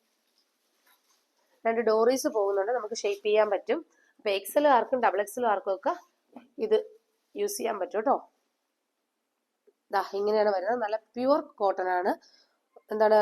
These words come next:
റേറ്റ് കുറവെന്ന് വെച്ചിട്ട് അതില് ഒരു കോംപ്രമൈസും ഇല്ല.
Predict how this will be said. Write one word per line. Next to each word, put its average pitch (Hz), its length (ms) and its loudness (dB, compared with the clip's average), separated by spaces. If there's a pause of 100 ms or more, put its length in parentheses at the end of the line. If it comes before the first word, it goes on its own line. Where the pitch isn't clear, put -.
റേറ്റ് 233 320 2
കുറവെന്ന് 220 360 8
വെച്ചിട്ട് 226 300 2 (360)
അതില് 214 200 6 (680)
ഒരു 285 100 12 (100)
കോംപ്രമൈസും 220 680 8
ഇല്ല. 196 120 2